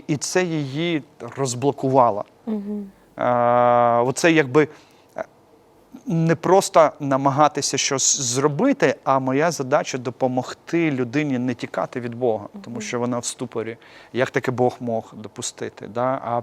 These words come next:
Speaker 1: чесна розго-, розмова з ним, виливаючи йому своє серце, це є поклоніння. Це не простий був розмова, вона написала цей псалом, і він дійсно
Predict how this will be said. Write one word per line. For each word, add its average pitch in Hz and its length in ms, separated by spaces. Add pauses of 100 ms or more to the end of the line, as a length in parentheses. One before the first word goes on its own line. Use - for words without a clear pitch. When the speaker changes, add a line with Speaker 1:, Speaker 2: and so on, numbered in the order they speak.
Speaker 1:
чесна 175 480
розго-, 139 460
розмова 135 520
з 113 120
ним, 165 240
виливаючи 135 640
йому 131 260 (260)
своє 131 360
серце, 202 420
це 160 220
є 151 160
поклоніння. 135 680 (140)
Це - 180
не 139 140
простий 147 360
був 147 220
розмова, 147 580 (400)
вона 123 180
написала 143 560
цей 123 400
псалом, 123 580
і 113 40
він 127 180
дійсно 123 500